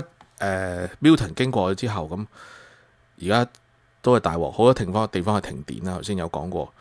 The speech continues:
噉好彩呢，就係嗰個，呃，storm surge 呢，就冇之前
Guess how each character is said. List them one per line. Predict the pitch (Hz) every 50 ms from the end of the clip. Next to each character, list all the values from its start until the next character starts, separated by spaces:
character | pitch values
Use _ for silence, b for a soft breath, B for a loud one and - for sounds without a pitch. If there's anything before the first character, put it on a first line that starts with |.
| B B B B B B B B B B _
噉 | - 185 185
好 | 139 127 156
彩 | 196 - 123 104 104 120
呢， | 143 147
就 | 139 - 110
係 | 87 85
嗰 | - 104 117
個， | - 107 95 90 90 90 85 82 78 69 - _ _ _ -
呃， | - 73 69 67 67 - - - _ _ _ _ _ _
storm | - - - 135 127 127 120
surge | - - 117 110 104 - 104
呢， | 101 98
就 | - - 87
冇 | 80 85 78 80 92 98
之 | - - 123 120
前 | - - 82